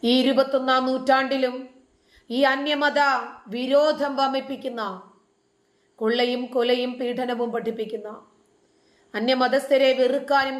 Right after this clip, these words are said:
കൊല്ലാനും പഠിപ്പിക്കുന്ന ഈ ഗ്രന്ഥത്തിൽ വിശ്വസിക്കുന്ന ഇതുപോലെയുള്ള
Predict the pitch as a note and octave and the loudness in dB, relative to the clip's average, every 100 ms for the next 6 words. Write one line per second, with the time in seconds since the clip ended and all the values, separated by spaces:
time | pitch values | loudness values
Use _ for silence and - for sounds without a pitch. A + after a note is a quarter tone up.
0 | C4 C4 C4+ C4+ C4 B3+ A#3 B3+ B3+ C4+ | -4 0 2 0 -2 -8 -8 -8 -8 -8
1 | B3+ B3+ C4+ A#3 C4 B3 B3 B3+ A#3 A#3 | -6 -4 -4 -4 -6 -4 -6 -6 -8 -8
2 | B3 A#3 A#3+ A#3 A3 G#3 G3 - _ _ | -8 -8 -10 -10 -8 -8 -10 -20 _ _
3 | _ _ _ _ _ _ _ _ - A3 | _ _ _ _ _ _ _ _ -6 -2
4 | A#3+ B3 A#3+ A#3+ A#3+ B3 | 2 4 4 2 2 2